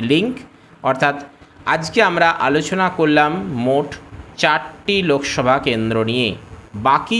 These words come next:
যে লোকসভা কেন্দ্রগুলো নিয়ে আলোচনা করেছি বিগত এপিসোডে, সেগুলো আপনারা দেখে নিতে পারেন। সেখানে কিন্তু ঠিক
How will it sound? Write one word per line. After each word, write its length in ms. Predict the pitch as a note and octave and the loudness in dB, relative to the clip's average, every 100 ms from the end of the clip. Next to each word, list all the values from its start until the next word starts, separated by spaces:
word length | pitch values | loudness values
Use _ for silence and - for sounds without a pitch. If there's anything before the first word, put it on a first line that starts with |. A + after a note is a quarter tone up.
| G#3+ | 0
যে 80 | F#3+ | 2
লোকসভা 440 | D3 C#3+ - D#3 D#3 | 2 2 0 0 2
কেন্দ্রগুলো 480 | C#3 C3 C#3+ C#3+ C#3+ | -2 0 0 2 2
নিয়ে 200 | C#3+ C#3+ C#3 | 2 0 0
আলোচনা 460 | C#3+ A#2+ B2+ C3+ C3 B2+ | 0 0 0 0 -2 0
করেছি 320 | B2+ D3 F3 E3+ E3 | -2 -2 -2 -4 -4
বিগত 280 | B2 A#2 A#2+ B2+ A#2 | -4 -2 -2 -2 -2
এপিসোডে, 380 | - E3+ D#3 G2+ - - - | -2 0 0 0 -4 -20 -14
সেগুলো 380 | - F3 E3+ G3 | -2 0 2 4
আপনারা 320 | F#3 D#3+ C#3 C#3 | 4 4 2 2
দেখে 240 | C3 C#3 | 0 0
নিতে 180 | C#3+ C#3+ | 0 2
পারেন। 240 | C#3+ D#3 A#3 | 2 0 0
সেখানে 340 | - C3+ C3+ | -2 0 0
কিন্তু 240 | C#3 C#3 C#3 | 0 0 -2
ঠিক 120 | C#3+ | -2